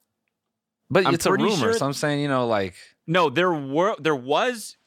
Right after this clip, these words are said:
Speaker 2: I think there was confirmed three bodies, humans, f-, uh, remains found near the hotel that he is also confirmed to be building. But are they linked? That's the rumor.
Speaker 1: Oh.
Speaker 2: Right?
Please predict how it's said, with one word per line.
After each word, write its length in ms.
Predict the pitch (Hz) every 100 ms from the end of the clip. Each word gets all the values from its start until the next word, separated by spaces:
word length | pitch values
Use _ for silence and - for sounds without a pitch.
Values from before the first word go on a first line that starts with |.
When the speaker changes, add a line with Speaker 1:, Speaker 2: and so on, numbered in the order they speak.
| -
Speaker 2:
I 100 | 160
think 340 | 151 190 240
there 140 | 226 202
was 160 | 190
confirmed 560 | - 156 - 175 202 226 -
three 300 | 151 170 170
bodies, 720 | 123 127 123 95 85 - - _ _ _ _ _ -
humans, 560 | - 147 131 92 85 -
f-, 200 | - - 117
uh, 100 | 120 -
remains 560 | 135 127 135 104 92 -
found 500 | - 117 117 117 95
near 520 | 110 127 165 180 170
the 160 | 147
hotel 560 | 127 123 - 104 87 87 _ - _
that 160 | 110 -
he 280 | - 165 160
is 160 | 143 -
also 320 | 147 156 156
confirmed 600 | - 123 - 131 123 113
to 100 | 123
be 140 | 110 104
building. 340 | 82 69 50 _ _ _ _ - - - - _ _ _ _
But 240 | 165 165 - -
are 120 | 139
they 120 | 147
linked? 500 | 196 131 - - - - -
That's 280 | 127 123 -
the 120 | 107
rumor. 340 | 85 58 - _ _ _ _ _ _ _ -
Speaker 1:
Oh. 260 | 101 95
Speaker 2:
Right? 220 | 131 196